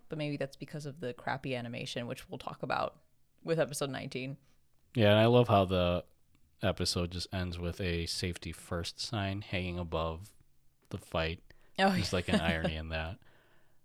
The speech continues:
Speaker 2: But yeah, speaking of the fight, in episode nineteen, Turn Around, a brawl of, eh, proportions erupts between Toman and Valhalla as we get a glimpse of Kazutora's abused childhood.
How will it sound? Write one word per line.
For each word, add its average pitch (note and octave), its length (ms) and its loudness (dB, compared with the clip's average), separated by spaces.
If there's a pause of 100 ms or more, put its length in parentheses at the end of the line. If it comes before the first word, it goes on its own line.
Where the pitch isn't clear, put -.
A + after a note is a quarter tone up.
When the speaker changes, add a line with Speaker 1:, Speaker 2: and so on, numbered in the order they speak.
(400)
Speaker 2:
But C3 120 4
yeah, D3+ 80 4
speaking G#2 340 2
of G2 60 0
the G2+ 80 0
fight, B2+ 480 2
in G2+ 180 0
episode G2+ 720 0 (100)
nineteen, B2+ 920 0
Turn G#2 320 2
Around, A#2+ 500 4 (560)
a E3+ 120 6
brawl C3 600 10
of, A2 240 8 (240)
eh, F#3 180 2 (280)
proportions A2 800 6
erupts G2+ 400 4
between A2 440 2
Toman A#2+ 460 4
and G#2 220 2
Valhalla G2+ 560 4 (280)
as E3 200 8
we D3+ 80 8
get C#3 140 10
a B2+ 40 8
glimpse A2 320 4
of G#2 100 0
Kazutora's G2 600 4
abused F#2+ 400 0
childhood. F2 480 -2